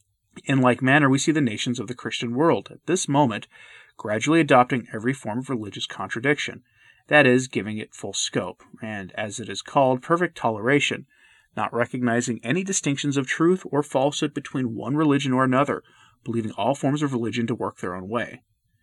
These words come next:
There grows up an intense hatred of what is called dogmatism,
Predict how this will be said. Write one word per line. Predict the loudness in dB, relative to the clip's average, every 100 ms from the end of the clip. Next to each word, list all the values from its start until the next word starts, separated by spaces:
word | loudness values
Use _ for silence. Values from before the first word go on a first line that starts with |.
| _ _ _ _ _ _ _ _ _ 0
There | 4 4
grows | 6 6
up | 4 2
an | 0
intense | -4 -4 -4 -4
hatred | 0 2 2 -2
of | -6
what | -8
is | -8
called | -6 -8 -4
dogmatism, | -4 -4 -6 -8 -8 -8 -10